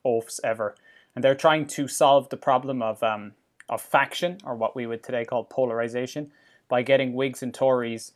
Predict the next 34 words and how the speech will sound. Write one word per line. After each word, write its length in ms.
and 400
cutting 240
open 180
their 160
heads 320
and 140
chopping 400
their, 380
their 120
brains 380
up 240
to 140
try 300
to, 500
<laughs> 280
uh, 280
give 280
people 520
half 280
a 40
Tory 340
brain 300
and 80
half 200
a 40
Whig 220
brain 300
so 160
that 160
they 120
can 120
argue 340
with 140
themselves 640